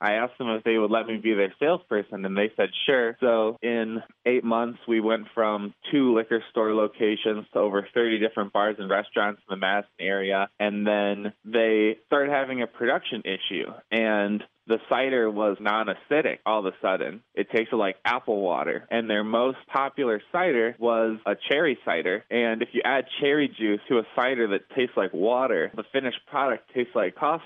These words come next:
syrup. And I'm like, "We can't sell this. What happened to the cider? It tasted fine a month ago." And they said, "This is just something that happened." I'd just been working in the Jean-Michel Arnay lab in college, and I was like, "The hard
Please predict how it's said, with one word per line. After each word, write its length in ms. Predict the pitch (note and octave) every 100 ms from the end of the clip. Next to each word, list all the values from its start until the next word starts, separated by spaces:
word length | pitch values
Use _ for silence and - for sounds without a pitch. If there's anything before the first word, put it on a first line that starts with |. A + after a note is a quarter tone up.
| -
syrup. 260 | G2+ F2 -
And 80 | B2+
I'm 180 | C3 C3
like, 280 | A#2+ A2
"We 160 | B2 D#3+
can't 360 | - E3 B2+ G#2 -
sell 240 | C#3 C#3+
this. 280 | A#2 D#2+ -
What 220 | B2 C#3+
happened 420 | D#3 D3+ - C#3+ C#3
to 80 |
the 120 | B2+ A#2+
cider? 300 | - E3 A#2+
It 120 | G#2 -
tasted 320 | C#3 C3 A#2 -
fine 280 | B2+ C#3+
a 60 | A#2
month 280 | G#2+ C#3 -
ago." 380 | A2+ - - -
And 360 | A#2 A#2 A2+ A2
they 220 | A#2 A#2+ -
said, 320 | B2+ A#2 A2 A2+
"This 160 | C3 C3
is 120 | B2
just 180 | B2 B2+
something 220 | C#3 C3+ A2+
that 100 | G2+
happened." 400 | B2 C3 B2 A#2
I'd 100 | A2
just 220 | D3 -
been 160 | A2
working 340 | G2+ B2 - A#2+
in 200 | A2 G#2
the 260 | F#2 F2+ F2
Jean-Michel 580 | G2+ A#2+ B2+ B2 - A#2
Arnay 420 | G#2 G2+ A#2 C3+
lab 300 | A#2 G#2 G2
in 140 | F2+ F#2
college, 560 | - A#2+ B2 G#2 G2
and 140 | G#2+ G2+
I 140 | G#2+
was 140 | G#2+ A2
like, 300 | G2+ F2+ F#2+
"The 220 | A2 G2+
hard 400 | - D#3 F3